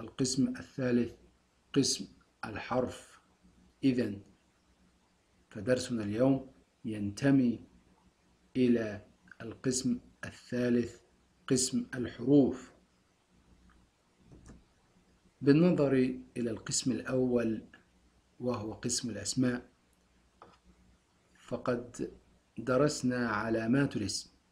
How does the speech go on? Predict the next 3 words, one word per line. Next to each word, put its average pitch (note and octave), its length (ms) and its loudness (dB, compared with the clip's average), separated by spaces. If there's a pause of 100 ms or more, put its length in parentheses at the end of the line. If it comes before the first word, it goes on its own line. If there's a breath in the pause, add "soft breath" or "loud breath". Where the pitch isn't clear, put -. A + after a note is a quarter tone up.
(1120)
ما D3+ 580 0
علامات A#2 720 -2
الاسم؟ A2+ 380 -4